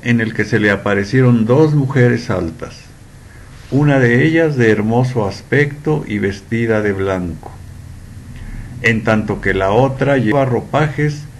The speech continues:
que dejaban entrever sus encantos femeninos.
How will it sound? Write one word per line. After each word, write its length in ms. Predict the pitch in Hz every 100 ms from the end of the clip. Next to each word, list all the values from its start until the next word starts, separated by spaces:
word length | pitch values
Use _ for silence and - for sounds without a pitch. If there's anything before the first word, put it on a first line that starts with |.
| - - -
que 140 | 123
dejaban 560 | 113 110 151 147 151 143
entrever 560 | 135 127 120 120 131 131
sus 240 | 113 -
encantos 640 | 98 95 92 123 123 123 120 -
femeninos. 680 | - 101 98 92 85 73